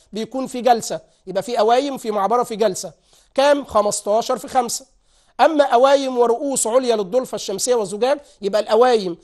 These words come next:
والرؤوس العليا سواء للضلف الشمسية أو الزجاج بتكون من عرض سبعة ونص في خمسة سنتي.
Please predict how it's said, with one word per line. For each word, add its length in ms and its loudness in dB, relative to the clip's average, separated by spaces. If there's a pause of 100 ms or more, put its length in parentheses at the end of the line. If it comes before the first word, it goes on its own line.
(140)
والرؤوس 380 -4
العليا 380 2
سواء 260 0
للضلف 340 0
الشمسية 540 -4
أو 120 -4
الزجاج 400 -2 (240)
بتكون 340 -4
من 120 -2
عرض 280 0
سبعة 340 0
ونص 340 -2 (160)
في 140 -8
خمسة 560 0 (160)
سنتي. 440 -2